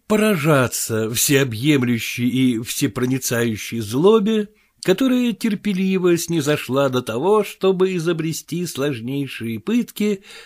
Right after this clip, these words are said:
для самых жалких и крохотных из бесчисленных существ, населивших землю. Паук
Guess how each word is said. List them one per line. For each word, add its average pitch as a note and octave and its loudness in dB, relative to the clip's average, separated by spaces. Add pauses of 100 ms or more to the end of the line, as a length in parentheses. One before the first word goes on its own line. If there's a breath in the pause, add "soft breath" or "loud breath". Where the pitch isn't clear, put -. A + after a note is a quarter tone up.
для F#3+ 2
самых A#3+ 0
жалких G#3 0
и F#3 -2
крохотных E3 -2
из C#3 -2
бесчисленных B2 -6
существ, G3+ -6
населивших B2+ -6
землю. G2 -10 (760)
Паук F#3+ 0